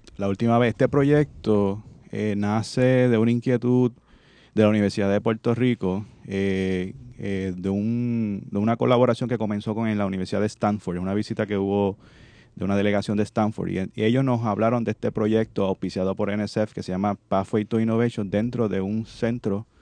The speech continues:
en Stanford que se llama Epicenter, eh, donde lo que hacen es que ayudan a instituciones académicas a, eh, reestructurar su mentalidad, principalmente en los currículos, extra-,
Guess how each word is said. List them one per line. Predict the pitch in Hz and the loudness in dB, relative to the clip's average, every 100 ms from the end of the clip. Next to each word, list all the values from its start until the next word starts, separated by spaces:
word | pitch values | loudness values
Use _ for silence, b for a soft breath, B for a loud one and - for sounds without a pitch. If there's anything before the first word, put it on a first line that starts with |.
| b b b b | b b b b
en | - 113 | -2 0
Stanford | 123 - 104 110 120 117 | 0 0 -2 0 -4 -6
que | |
se | 101 | -6
llama | 92 98 101 | -4 -2 -2
Epicenter, | - 104 120 110 104 90 - 104 131 _ b b b b b | -2 -2 -2 -2 -2 -4 -4 -8 -10 _ b b b b b
eh, | 104 104 | 0 2
donde | 113 110 | 4 4
lo | 107 | 2
que | 107 | 0
hacen | 107 131 135 | -2 0 0
es | 147 | 0
que | - 127 | 0 0
ayudan | 107 104 107 117 | 2 2 2 0
a | 123 127 | 0 0
instituciones | 127 131 120 117 123 120 123 | -2 -4 -4 -6 -4 -2 -2
académicas | 120 123 135 135 113 98 95 98 - | 0 0 0 0 -2 -2 -4 -4 -6
a, | 98 98 95 95 92 - - - | -2 -2 -2 -4 -6 -12 -20 -14
eh, | 98 95 | -10 -2
reestructurar | - - 120 - 117 113 131 | -2 -2 -6 -2 0 2 0
su | - 147 | -2 -4
mentalidad, | 143 143 139 131 123 127 - b b b b b | -4 -2 -2 2 2 0 -4 b b b b b
principalmente | 113 104 110 113 123 139 135 131 127 110 107 - | 0 2 4 4 4 4 4 4 2 -2 -10 -6
en | 110 107 104 | -4 -2 0
los | 107 | 0
currículos, | - 104 98 127 127 123 117 113 113 107 | -2 -4 0 0 0 0 0 2 0 -2
extra-, | 98 101 98 | -4 -2 -2